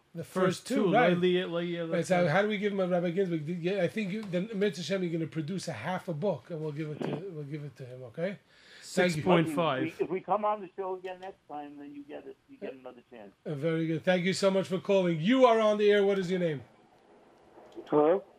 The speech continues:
Speaker 1: Yeah, hi. What's your name?
Speaker 4: Eli Yakubov.
Speaker 1: Eli, uh, Rabbi Ginsburg will ask you a question, and, uh, if you get it right, you get one of his incredible books,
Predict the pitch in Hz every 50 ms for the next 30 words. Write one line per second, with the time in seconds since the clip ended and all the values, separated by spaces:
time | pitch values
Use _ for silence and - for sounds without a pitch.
0 | _ _ 170 170 151 160 185 180 180 180 175 - 180 175 165 160 147 135 110 -
1 | _ - _ _ - - - - _ _ _ - - _ _ - - - _ _
2 | - 170 156 160 160 156 143 127 135 131 127 120 110 107 - _ _ _ _ _
3 | _ 180 185 208 202 185 165 143 131 120 - _ _ _ _ - 170 160 165 165
4 | 160 170 151 147 190 196 175 185 185 185 185 185 185 175 - 185 175 151 - -
5 | 202 214 202 - - 269 269 269 254 - 214 208 190 190 190 190 180 190 190 185
6 | 185 185 175 - 170 151 160 185 180 170 156 151 170 185 233 302 262 - - -
7 | _ _ _ _ _ - - - _ _ 156 147 156 175 208 202 175 180 190 196
8 | 175 180 190 175 175 180 160 - - 190 190 190 185 175 185 170 196 196 175 147
9 | - - - - - -